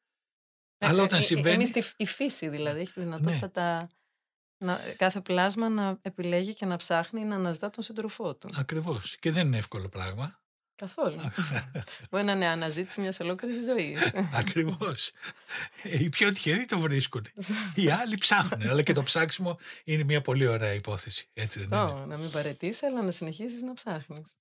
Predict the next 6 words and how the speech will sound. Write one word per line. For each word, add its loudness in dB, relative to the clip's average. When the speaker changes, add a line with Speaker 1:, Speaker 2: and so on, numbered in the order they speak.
Speaker 1:
Εγώ, 2
ε, -6
γέλασα 0
πάρα -2
πολύ 0
στο, -2